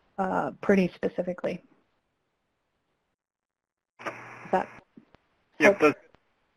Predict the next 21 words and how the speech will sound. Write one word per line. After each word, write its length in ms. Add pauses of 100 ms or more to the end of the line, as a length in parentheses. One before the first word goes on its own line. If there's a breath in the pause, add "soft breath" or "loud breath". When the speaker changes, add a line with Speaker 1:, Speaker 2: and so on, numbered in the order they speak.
(160)
Speaker 2:
thank 180
you, 60
Karen. 260 (340)
Um, 380 (160)
Speaker 1:
Yep. 180
Speaker 2:
the 60
next 220
question 360
is 100
something 280
I 80
was 140 (160)
looking 260
at 280
earlier, 460 (140)
um, 360
but 120
the 80
conclu-, 420
conclusion 680
that 340